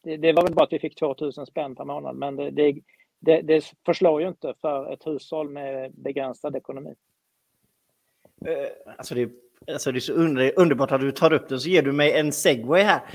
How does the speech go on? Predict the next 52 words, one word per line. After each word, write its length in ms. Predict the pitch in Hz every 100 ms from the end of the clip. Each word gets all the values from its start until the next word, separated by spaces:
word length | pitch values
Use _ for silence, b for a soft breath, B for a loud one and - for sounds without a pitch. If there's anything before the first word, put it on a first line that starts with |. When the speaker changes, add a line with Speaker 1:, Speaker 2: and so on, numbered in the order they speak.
| B B
Speaker 2:
Nej, 200 | 175 208
men 140 | 202
alltså 160 | 175 196
det, 80 |
Speaker 1:
Jaha. 120 | 202 190
Speaker 2:
jag 100 | 180
vill 100 | 180
fortsätta 340 | 202 190 180
prata 260 | 214 196 160
om 80 |
det. 180 | 147 123
Nu, 240 | 139 170 170
för 160 | 180
nu 100 | 175
har 60 | 185
vi 80 | 180
pratat 220 | 185 135
Speaker 1:
Mm. 80 | 143
Speaker 2:
lite 120 | 135
om 60 | 139
fastighetsskatter, 680 | 165 - 123 - 120 135
och 80 | 127
så 80 | 139
nu 80 | 143
pratar 300 | 170 151 127
vi 120 | 127
om, 100 | 127
alltså, 240 | 123 131 127
ett 240 | 123 - 156 143
elbidrag 1120 | 131 117 117 135 127 113 135 151 170 139 110
som 280 | 143 135 131
en 300 | 135 131 131
villaägare 600 | 147 127 117 113 117 117
får, 180 | 123
till 160 | 123 120
exempel, 400 | 113 117 110 117
på 160 | 107 117
max 260 | 120 -
tvåtusen 420 | - 120 - 123
kronor. 200 | 120 120 - b b b _ _
Är 160 | 196 165
det 60 |
Speaker 1:
Mm. 80 | 175
Speaker 2:
någonting 400 | 220 190 196 175
som, 260 | 165 165 120
som 160 | 147 151
villaägarna 560 | 185 143 127 127 135 127
tycker 240 | 139 139
är 120 | 135
bra 360 | 123 139 135 135
överhuvudtaget? 1000 | 135 135 135 127 - 151 123 117 147 147
Att 160 | 139